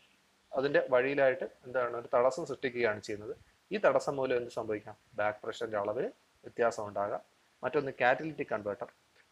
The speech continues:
കാറ്റലിറ്റിക് കൺവേർട്ടർ എന്ന് പറഞ്ഞാൽ, ഏഹ്, നമ്മൾ പഠിച്ചതാണ്. അതായത് ഹൈഡ്രോ കാർബൺ, നോക്സ്, അതുപോലെ കാർബൺ മോണോക്സൈഡ് എമിഷനെ കുറയ്ക്കാൻ വേണ്ടിയിട്ടുള്ള സംവിധാനമാണ് കാറ്റലിറ്റിക് കൺവേർട്ടർ. ഇവിടെ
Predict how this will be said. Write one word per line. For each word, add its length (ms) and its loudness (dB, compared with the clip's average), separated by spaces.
കാറ്റലിറ്റിക് 540 2
കൺവേർട്ടർ 380 2
എന്ന് 140 -2
പറഞ്ഞാൽ, 280 -4
ഏഹ്, 720 -8
നമ്മൾ 140 -2
പഠിച്ചതാണ്. 480 4
അതായത് 300 2
ഹൈഡ്രോ 340 4
കാർബൺ, 320 8
നോക്സ്, 340 -2
അതുപോലെ 260 2
കാർബൺ 320 6
മോണോക്സൈഡ് 400 0
എമിഷനെ 360 -6
കുറയ്ക്കാൻ 400 4
വേണ്ടിയിട്ടുള്ള 400 -2
സംവിധാനമാണ് 600 -2
കാറ്റലിറ്റിക് 320 -2
കൺവേർട്ടർ. 320 -6
ഇവിടെ 180 6